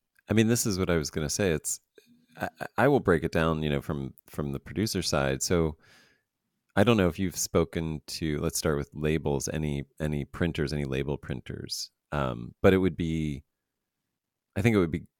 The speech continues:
great. I think what would be super helpful let, is if we had, if, you know, if we had guidance from you,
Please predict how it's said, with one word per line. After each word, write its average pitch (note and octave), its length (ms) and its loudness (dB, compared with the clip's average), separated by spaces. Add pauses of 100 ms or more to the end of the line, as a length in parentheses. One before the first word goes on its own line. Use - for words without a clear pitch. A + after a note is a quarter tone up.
great. G2 420 2
I F2 40 -2
think F#2+ 200 -6
what F#2+ 100 -2
would D2+ 120 -6
be E2+ 120 -2
super - 380 -4
helpful D#2 480 -4
let, D2+ 160 -2 (320)
is D#2+ 480 2
if - 240 -4
we E2+ 460 -4 (200)
had, F2 680 -4
if, - 160 -6 (300)
you G2+ 100 -2
know, D#2+ 120 0
if - 140 -6
we G#2+ 80 4
had E2 180 2
guidance D#2+ 500 0
from E2 340 -2
you, D2+ 460 0